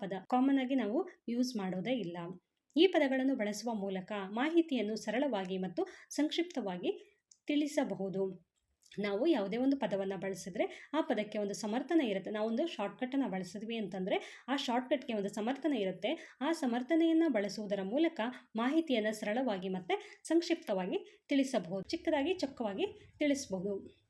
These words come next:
ನೆಕ್ಸ್ಟ್, ಆಡಳಿತ ಕನ್ನಡದ ಪಾರಿಭಾಷಿಕತೆಯ ಮಹತ್ವ. ಪಾರಿಭಾಷಿಕತೆಯ ಮಹತ್ವ ಏನು ಅಂತ ನೋಡೋದಾದ್ರೆ ಸಮರ್ಥ ಸಂವಹನ.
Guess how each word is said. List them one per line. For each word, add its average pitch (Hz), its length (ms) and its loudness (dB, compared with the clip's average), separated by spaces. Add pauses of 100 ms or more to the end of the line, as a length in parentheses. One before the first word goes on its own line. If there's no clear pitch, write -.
(1040)
ನೆಕ್ಸ್ಟ್, 240 260 -4 (680)
ಆಡಳಿತ 349 420 4
ಕನ್ನಡದ 208 400 -2
ಪಾರಿಭಾಷಿಕತೆಯ 269 880 0
ಮಹತ್ವ. 208 460 -4 (440)
ಪಾರಿಭಾಷಿಕತೆಯ 226 760 -2
ಮಹತ್ವ 226 380 -4
ಏನು 190 360 0
ಅಂತ 196 320 -8
ನೋಡೋದಾದ್ರೆ 202 880 -2
ಸಮರ್ಥ 320 420 2 (260)
ಸಂವಹನ. 202 600 -4